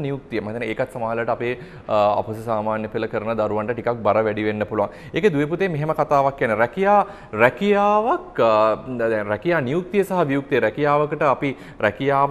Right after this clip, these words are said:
නැතුව බලන් ඉන්න පිරිසක්, රැකියාවක් අපේක්ෂා කරන පිරිසට අපි කියනවා රැකියා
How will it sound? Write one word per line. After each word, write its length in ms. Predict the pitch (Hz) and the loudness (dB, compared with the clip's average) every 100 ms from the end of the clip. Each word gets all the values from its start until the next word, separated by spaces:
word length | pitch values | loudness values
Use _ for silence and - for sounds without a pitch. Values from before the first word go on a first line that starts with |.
| 151 - | 0 0
නැතුව 440 | 104 104 196 214 | -2 -2 2 2
බලන් 340 | 202 202 202 202 | 2 0 -2 -4
ඉන්න 220 | 202 196 | -4 -4
පිරිසක්, 280 | 196 185 185 - | -4 -4 -4 -4
රැකියාවක් 540 | 123 139 139 143 - | -4 -2 -2 -2 -6
අපේක්ෂා 420 | - 139 143 180 170 | -6 -4 -2 -4 -4
කරන 200 | 180 180 175 | -4 -4 -6
පිරිසට 240 | 170 160 170 | -6 -6 -4
අපි 140 | 165 | -6
කියනවා 220 | 165 185 | -4 -4
රැකියා 380 | 151 131 165 170 | -2 -2 0 0